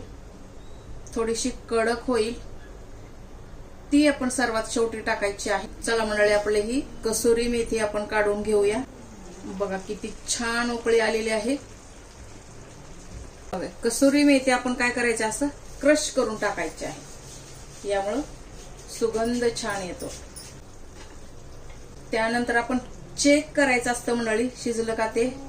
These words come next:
बघा, याला काय फार वेळ लागत नाही, लवकर शिजते ही भाजी.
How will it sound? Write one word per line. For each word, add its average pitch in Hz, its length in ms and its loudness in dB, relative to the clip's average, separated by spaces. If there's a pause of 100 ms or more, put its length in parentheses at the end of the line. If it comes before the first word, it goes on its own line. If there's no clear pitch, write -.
(280)
बघा, 175 240 -6
याला 220 200 2
काय 233 280 4
फार 233 180 4
वेळ 240 180 6
लागत 220 320 2
नाही, 220 240 -2 (420)
लवकर 226 420 2
शिजते 247 340 0
ही 226 180 0
भाजी. 214 380 -2